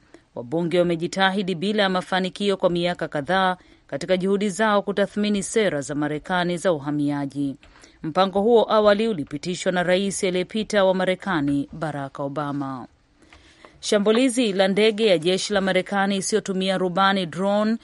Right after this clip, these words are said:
limeua wanachama watatu wa kundi la wanamgambo wa Al-Shababu nchini Somalia, kamandi ya Marekani barani Afrika ilisema leo Jumatano.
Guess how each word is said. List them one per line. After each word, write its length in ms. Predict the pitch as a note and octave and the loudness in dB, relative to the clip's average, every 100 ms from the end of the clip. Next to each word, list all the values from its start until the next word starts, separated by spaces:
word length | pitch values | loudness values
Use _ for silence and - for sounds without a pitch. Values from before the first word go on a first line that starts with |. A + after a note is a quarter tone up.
| - _ - | -12 _ -10
limeua 440 | C3+ D#3 F#3+ G#3 | -4 0 2 4
wanachama 560 | F#3+ F#3+ F#3+ G#3+ G#3 G3 | 4 2 0 0 2 4
watatu 500 | F#3 F#3 G#3 G#3 A3 | 2 2 -2 0 -2
wa 60 | |
kundi 380 | F#3+ G#3+ G#3+ G#3+ | -2 -2 0 2
la 120 | G3+ | 4
wanamgambo 580 | G3 G3+ G3 G3+ G3+ F#3+ | 4 2 0 2 2 2
wa 100 | G3 | 0
Al-Shababu 760 | G3+ G3+ F#3 - F3+ G3 G3 G3 | 2 0 -2 -4 -2 0 0 0
nchini 380 | F#3 - F3+ D#3 | -6 -4 -4 -4
Somalia, 640 | - D#3+ F#3 F#3+ E3+ D#3+ - - - | -4 -2 -2 -2 -2 -4 -6 -18 -20
kamandi 440 | - C3+ E3 F3+ F3+ | -10 -2 0 2 2
ya 60 | |
Marekani 580 | F3 F3+ F3+ - G3 G3 | 2 2 0 0 0 2
barani 400 | F#3 F#3+ F#3 F#3 | 2 2 2 2
Afrika 500 | - G3 - G3 G3 | 0 -2 -2 -2 0
ilisema 540 | F#3 F3+ F#3 F#3 F3 E3+ | -2 -4 -4 -2 0 0
leo 240 | E3 C#3+ | -2 -2
Jumatano. 920 | C3+ C#3+ C#3+ C#3+ D#3+ D3 D3 C#3 B2+ | -2 -2 -2 -4 -6 -2 -2 -4 -8